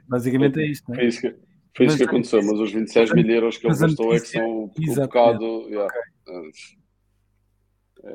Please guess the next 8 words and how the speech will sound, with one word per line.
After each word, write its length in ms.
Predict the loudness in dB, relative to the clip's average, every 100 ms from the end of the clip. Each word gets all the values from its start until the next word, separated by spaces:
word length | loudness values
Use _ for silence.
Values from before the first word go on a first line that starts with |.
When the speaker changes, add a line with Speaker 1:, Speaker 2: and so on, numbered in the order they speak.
| -14
Speaker 1:
Ok. 220 | -14 -12 -6 -6 -2
Speaker 2:
é, 20 | -4
é 40 |
parvoíce 460 | -2 -6 -6 -16 -14
completo. 420 | -14 -12 -12 _ _
Não, 300 | -16 -16 -18 -18
não 180 | -16 -14
é... 220 | -14 -14